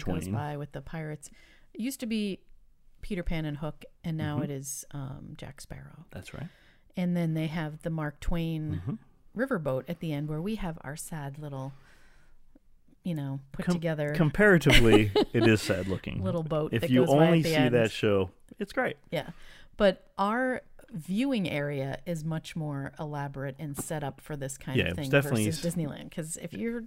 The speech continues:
Speaker 1: trying to walk through Disneyland when Fantasmic is about to start or leaving
Speaker 2: They've made, um,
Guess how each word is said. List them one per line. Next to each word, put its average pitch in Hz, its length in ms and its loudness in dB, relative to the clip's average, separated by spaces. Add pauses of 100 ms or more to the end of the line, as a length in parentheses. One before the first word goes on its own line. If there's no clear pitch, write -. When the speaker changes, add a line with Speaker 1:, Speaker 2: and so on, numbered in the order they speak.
Speaker 1:
trying 254 220 -2
to 240 80 0
walk 196 340 2
through 208 160 -6
Disneyland 185 460 0
when 160 240 -4
Fantasmic 160 600 -6
is 151 280 -14 (560)
about 165 300 -4
to 175 80 -8
start 160 340 -4
or - 240 -8
leaving 156 500 -6 (180)
Speaker 2:
They've 131 440 4
made, 151 580 4
um, 104 640 4